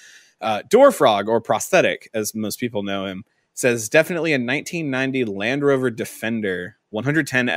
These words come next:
L S X." I don't know what those last pit bits are that people include on cars.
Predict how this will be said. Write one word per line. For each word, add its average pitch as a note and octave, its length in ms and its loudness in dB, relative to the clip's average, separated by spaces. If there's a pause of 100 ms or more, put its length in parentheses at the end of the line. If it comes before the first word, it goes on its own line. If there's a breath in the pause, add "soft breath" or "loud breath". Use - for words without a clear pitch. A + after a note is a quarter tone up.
(200)
L B2 160 6
S A#2+ 180 4
X." G#2 260 2
I B2 80 0
don't F#3 220 -6
know A2 100 -8
what G#2 140 -12
those F#2 200 -10
last F2 360 -10
pit - 180 -12 (160)
bits G2+ 260 -8
are G#2 140 -2
that G#2+ 140 -6
people A2 260 -8
include A2+ 300 -6
on A2 120 -6
cars. G#2+ 540 -4